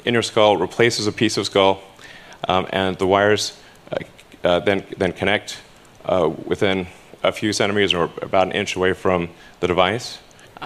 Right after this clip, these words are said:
I mean, fr-, frankly, to, to sort of simplify this, uh, uh, what, what we're, <laughs> I mean, it's more complicated than this, but it's, in, in a lot of ways, it's kinda like a Fitbit in your skull with tiny wires. Our, our current prototype, version zero point nine,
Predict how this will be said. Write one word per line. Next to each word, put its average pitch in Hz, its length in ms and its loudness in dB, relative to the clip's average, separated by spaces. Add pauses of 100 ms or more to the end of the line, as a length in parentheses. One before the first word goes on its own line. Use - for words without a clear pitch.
(160)
I 170 80 0
mean, 117 160 0
fr-, - 160 -6
frankly, 170 320 2
to, 131 180 4
to 123 220 0
sort 143 160 4
of 131 100 0
simplify 143 520 4
this, 127 460 0 (360)
uh, - 640 0
uh, - 20 4
what, 92 320 2
what 156 180 4
we're, 131 180 6 (420)
<laughs> - 380 -4
I 110 120 2
mean, 110 160 0 (380)
it's - 120 -4
more 165 140 4
complicated 127 340 2
than 104 40 -2
this, 101 120 0
but 117 160 2
it's, - 160 -6 (720)
in, 127 160 -2
in 135 60 2
a - 20 4
lot 160 120 6
of 160 40 4
ways, 139 220 4
it's - 200 -4
kinda 135 200 2
like 123 140 2 (280)
a - 80 0
Fitbit 151 440 2
in - 60 -4
your 127 140 2
skull 113 420 4
with 92 120 0
tiny 107 260 0
wires. 71 400 0 (560)
Our, - 180 4
our 101 160 0 (320)
current 135 240 -2
prototype, 123 440 0
version 110 300 0
zero 110 180 2
point 104 180 -2
nine, 104 220 0